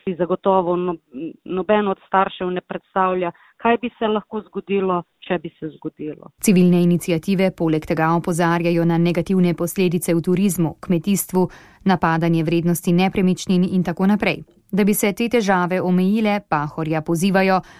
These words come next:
Speaker 2: da skliče širok posvet predstavnikov poslanskih skupin, županov obmejnih občin s Hrvaško ter vse zainteresirane javnosti. Želijo si živeti enako kakovostno življenje kot drugi prebivalci Slovenije.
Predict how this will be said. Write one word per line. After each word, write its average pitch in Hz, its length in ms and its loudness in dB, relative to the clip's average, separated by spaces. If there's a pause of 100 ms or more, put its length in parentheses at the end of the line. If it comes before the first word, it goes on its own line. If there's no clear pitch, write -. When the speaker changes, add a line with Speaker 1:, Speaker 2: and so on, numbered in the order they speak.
(140)
Speaker 2:
da 196 160 2
skliče 214 440 -2
širok 170 480 0
posvet 175 500 0
predstavnikov 180 800 0
poslanskih 175 680 -2
skupin, 196 440 0 (300)
županov 180 540 2
obmejnih 190 480 0
občin 190 380 -2
s - 80 -6
Hrvaško 175 540 0
ter 196 260 -2
vse 170 260 0
zainteresirane 160 880 0
javnosti. 180 640 0 (440)
Želijo 175 380 2
si 175 180 -2
živeti 160 460 0
enako 160 420 0
kakovostno 185 680 0
življenje 175 640 2
kot 233 200 -2
drugi 165 380 0
prebivalci 156 640 -2
Slovenije. 156 680 0